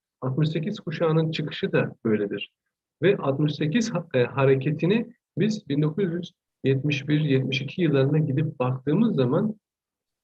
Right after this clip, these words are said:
Trilateral Commission isminde yine bu network'ün pa-, bir parçası olan, e, Amerika ve Asya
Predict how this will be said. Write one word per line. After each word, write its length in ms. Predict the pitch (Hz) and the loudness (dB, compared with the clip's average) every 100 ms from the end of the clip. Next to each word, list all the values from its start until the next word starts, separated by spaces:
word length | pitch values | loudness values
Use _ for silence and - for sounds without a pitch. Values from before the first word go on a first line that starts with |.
| _ _ | _ _
Trilateral 800 | - 143 151 202 214 147 156 - _ | -2 2 4 4 2 2 0 -2 _
Commission 480 | 143 156 156 117 113 _ _ - | 0 2 0 -2 -4 _ _ -18
isminde 340 | - 139 139 | -4 0 2
yine 280 | 135 160 143 | 4 4 4
bu 140 | 156 | 4
network'ün 560 | 147 135 135 127 131 131 | 4 4 2 0 0 0
pa-, 180 | 131 127 | 0 -2
bir 100 | 131 | -4
parçası 460 | 123 - 131 - | -6 -6 -8 -2
olan, 340 | 135 110 110 110 _ _ _ - | 0 0 -6 -10 _ _ _ -6
e, 140 | 123 | -4
Amerika 500 | 120 123 131 135 123 | 0 4 4 4 2
ve 40 | 123 | 2
Asya 540 | 135 139 - 131 120 | 0 -4 2 2 2